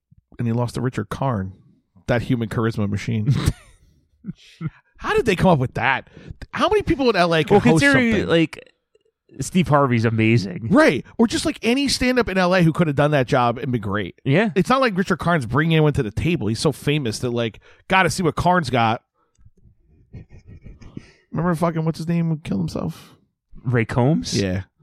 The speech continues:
Speaker 2: Loved him.
Speaker 1: Yeah,
Speaker 2: He
Speaker 1: he
Speaker 2: was
Speaker 1: was
Speaker 2: my
Speaker 1: great.
Speaker 2: favorite Family Feud host.
Speaker 1: Yeah, he was great. I mean, Richard Dawson.
Speaker 2: Survey says.
Speaker 1: Yeah, he,
Speaker 2: He had the best Survey
Speaker 1: <laughs> yeah,
Speaker 2: says.
Speaker 1: and, and he, he had that thing that, like, really good hosts like that have, which is, like, love and disdain for the people. Like,
Speaker 2: <laughs> Oh,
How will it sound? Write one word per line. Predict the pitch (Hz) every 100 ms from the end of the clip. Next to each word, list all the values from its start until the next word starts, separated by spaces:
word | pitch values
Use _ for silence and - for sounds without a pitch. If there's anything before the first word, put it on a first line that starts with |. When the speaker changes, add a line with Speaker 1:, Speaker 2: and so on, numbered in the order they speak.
| _
Speaker 2:
Loved | 139 208 -
him. | 117 104 -
Speaker 1:
Yeah, | -
Speaker 2:
He |
Speaker 1:
he | 180
Speaker 2:
was | 175
Speaker 1:
was |
Speaker 2:
my | 175
Speaker 1:
great. | 185
Speaker 2:
favorite | 190 170 180 107 -
Family | 139 180 170
Feud | 185 233
host. | 220
Speaker 1:
Yeah, | 107 98
he | -
was | 98 95
great. | - 71 -
I | 113
mean, | 104
Richard | 151 170 131
Dawson. | 104 294
Speaker 2:
Survey | 302 302
says. | 294 359 523 480 - -
Speaker 1:
Yeah, | 107
he, | 90 143
Speaker 2:
He | 139 160
had | 170
the |
best | 151 165 -
Survey | 180 165
Speaker 1:
<laughs> |
yeah, | 165
Speaker 2:
says. | 196 202 196
Speaker 1:
and, | 202 202
and | 220
he, | 226 - _ _
he | 180 202
had | 208 247
that | 254
thing | - 208 208
that, | 196
like, | 156 147 -
really | 139 147 156 151
good | 147
hosts | 139 135
like | 156
that | 143 123
have, | 117 123
which | 120 -
is, | 123
like, | 120 107 - _ _ _
love | 143 139 143 147
and | 143
disdain | - - 127 135
for | 135
the | 123
people. | 117 113 131 127
Like, | 120 110 -
Speaker 2:
<laughs> |
Oh, | 170